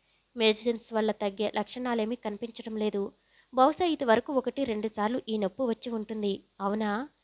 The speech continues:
ఆమె అవునన్నట్టు తల ఊపింది. "వెంటనే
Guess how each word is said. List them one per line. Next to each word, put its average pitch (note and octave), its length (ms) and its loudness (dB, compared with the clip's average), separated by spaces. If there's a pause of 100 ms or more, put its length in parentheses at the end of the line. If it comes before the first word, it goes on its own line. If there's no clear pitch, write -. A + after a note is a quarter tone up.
(260)
ఆమె A3+ 280 -4
అవునన్నట్టు G#3 540 0
తల G3+ 200 -4
ఊపింది. G#3 420 -2 (520)
"వెంటనే A#3 380 2